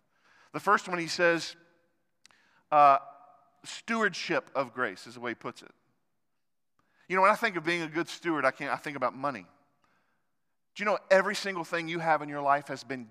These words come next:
given to you by God? Everything. Every child, every penny, every job.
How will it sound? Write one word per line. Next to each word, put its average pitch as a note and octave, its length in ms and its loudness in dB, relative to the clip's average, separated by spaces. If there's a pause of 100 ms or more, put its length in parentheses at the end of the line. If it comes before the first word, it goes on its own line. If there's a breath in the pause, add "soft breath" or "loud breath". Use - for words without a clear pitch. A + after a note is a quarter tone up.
given E3+ 320 -4
to E3+ 120 -14
you C3+ 260 -10
by A2+ 260 -2
God? F#2 340 -10 (1300)
Everything. F3 400 4 (800)
Every D#3+ 180 -2
child, D#3+ 460 2
every D3 180 -10
penny, F3 360 -8 (180 soft breath)
every D3 180 -6
job. C3 360 -4